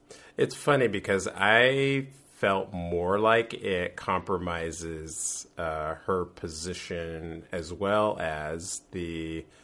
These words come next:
like, future of the government, the health of the fleet. So, 'cause the door has been opened for elections, and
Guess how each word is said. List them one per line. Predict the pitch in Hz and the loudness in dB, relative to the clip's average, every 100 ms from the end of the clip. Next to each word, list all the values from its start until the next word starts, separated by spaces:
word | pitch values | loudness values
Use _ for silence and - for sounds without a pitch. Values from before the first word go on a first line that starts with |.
| _ _ - | _ _ -8
like, | 85 - _ _ - | -8 -8 _ _ -8
future | 92 87 - 82 80 | -6 -6 -4 -4 -4
of | 82 80 78 92 - - _ - | -6 -6 -6 -10 -20 -20 _ -8
the | 85 | -8
government, | 76 80 76 71 69 - - _ - | -2 -4 -4 -10 -14 -18 -20 _ -2
the | 98 | -2
health | - 113 101 - | 0 0 0 -2
of | 92 | -6
the | 82 | -6
fleet. | - - 85 80 - - | -10 -8 -8 -8 -10 -4
So, | 95 85 82 80 - | -2 -2 -2 -6 -6
'cause | - 90 - | -6 -8 -8
the | 104 | -10
door | 85 113 120 127 120 | -6 0 4 6 6
has | 104 | 4
been | 85 95 | 0 -2
opened | 107 120 - 90 82 85 | 2 0 0 -2 -2 -8
for | - 98 87 85 85 | -4 0 0 0 -2
elections, | 92 90 87 - 87 87 | 0 0 0 -2 -2 -4
and | 85 80 | -6 -8